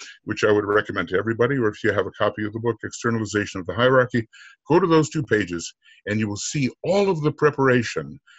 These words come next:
that is required before the Christ can really put in an appearance. And then on a great wave of expectancy, and it will be seen as a credible and creditable, uh, possibility, uh, he will come. Every eye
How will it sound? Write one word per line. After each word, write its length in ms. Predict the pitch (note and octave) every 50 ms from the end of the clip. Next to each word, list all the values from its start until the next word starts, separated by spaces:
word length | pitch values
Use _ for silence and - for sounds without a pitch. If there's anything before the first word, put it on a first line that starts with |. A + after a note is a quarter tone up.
| - _ _ _
that 180 | A2+ A2+ A#2 -
is 280 | - B2+ B2+ A#2+ G#2 G#2+
required 640 | A2+ - - - G3+ A3 F#3+ A2 F2 F2 G2 A2 - _ - - _ -
before 340 | - A#2 - C3 B2+ B2 A2+
the 120 | G#2+ G#2
Christ 580 | - - - C3+ A#2+ A2 G#2 G2 - - - - _ _ _ _ _ _ -
can 200 | G#2+ G#2+ G#2 G#2+
really 320 | A#2+ C3+ B2+ B2 B2 A#2+
put 280 | A#2 - A#2+ A#2 A#2 -
in 200 | - G#2+ G#2+ G#2
an 100 | G2+ F#2
appearance. 460 | F2+ - - G#2 F2+ D#2 D#2 - - - - - - G#2
And 160 | A2 G#2 G2+
then 240 | C3 D#3 F3 E3 D#3
on 140 | C#3+ C3 A#2+
a 40 | G#2+
great 440 | F#2+ F#2+ F#2 G#2+ F3 G#3 G#3+ D3 B2+
wave 420 | C3 D#3 E3 E3+ E3 E3 D#3+ C#3+
of 120 | C#3+ C3+ C3+
expectancy, 1000 | C3 C3 - - - C3 B2+ - - - G2 F2+ F2 - - - F2+ F2+ E2 - _ _ - - - - _
and 220 | - G2+ G#2 G#2+ G#2+
it 140 | A#2 A2
will 140 | G#2 G#2+ G#2+
be 140 | G2+ G2+ F#2+
seen 380 | - - - B2+ C3+ B2+ A#2+ A2
as 180 | G2 - -
a 60 | F#2
credible 520 | - _ - - D#3 D#3 D#3 D3 C#3 B2 A#2
and 140 | G#2+ G#2 - -
creditable, 1200 | - - - D3 E3 F3+ E3 D3 D3+ C#3+ D3 _ - - D3 D3 C#3+ D3 D#3 D#3 D3 C#3+ C#3+ - _ - _ _ _ _ _ -
uh, 80 | A#2 G#2+ - -
possibility, 920 | C3 B2+ A#2 - A2 G#2 G#2 C#3 C#3+ C3 C3 B2+ - A#2 A2+ A#2 A2+ A2 - _ _ _ _ _ -
uh, 160 | - G#2 G#2 G2+
he 220 | F2+ G2+ G#2+ A2+
will 220 | G#2+ A2 A2 G2+
come. 360 | G2+ - G#2 G2 F#2+ F#2 F#2+ F2+
Every 300 | G#2 G#2+ G#2 G#2+ G#2+ G#2
eye 300 | G#2 G#2 G#2+ G#2+ G#2